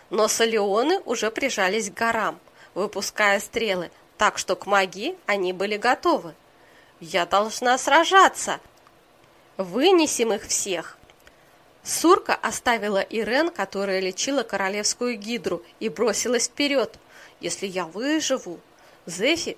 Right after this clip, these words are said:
вытащил свою платиновую удочку и увеличил ее длину. Удочка была очень легкой, наносила на удивление высокий урон,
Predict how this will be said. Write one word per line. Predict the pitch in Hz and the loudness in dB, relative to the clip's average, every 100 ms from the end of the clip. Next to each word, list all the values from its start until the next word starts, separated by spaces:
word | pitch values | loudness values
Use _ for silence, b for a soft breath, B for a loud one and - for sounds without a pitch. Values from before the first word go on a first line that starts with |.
| - | -12
вытащил | 196 220 330 285 - 214 | -6 -2 0 0 -2 -4
свою | - 190 196 | -2 0 0
платиновую | 226 196 202 - 214 220 254 240 | 0 2 2 2 -4 -2 0 0
удочку | - 294 226 226 - 160 - b | 0 -2 -2 -4 -6 -12 -12 b
и | - | -6
увеличил | 277 294 392 415 - 220 | -2 2 2 2 0 -4
ее | 190 226 220 226 | -4 -4 -4 -4
длину. | 220 254 254 196 165 - B B B B _ | -2 -2 0 -2 -4 -10 B B B B _
Удочка | 233 233 226 - - 185 | 2 4 4 2 -2 0
была | 202 208 | 2 2
очень | - 202 - 190 160 | 0 -2 -4 -6 -6
легкой, | 156 190 - 330 330 B B | -6 -8 -2 -2 -2 B B
наносила | 226 269 285 294 349 311 | 0 2 2 4 4 4
на | 269 | 4
удивление | 262 214 247 247 240 226 | 2 2 0 0 2 0
высокий | 220 220 220 220 208 | 0 0 -2 -2 -4
урон, | - 196 190 247 359 | -2 -2 0 2 2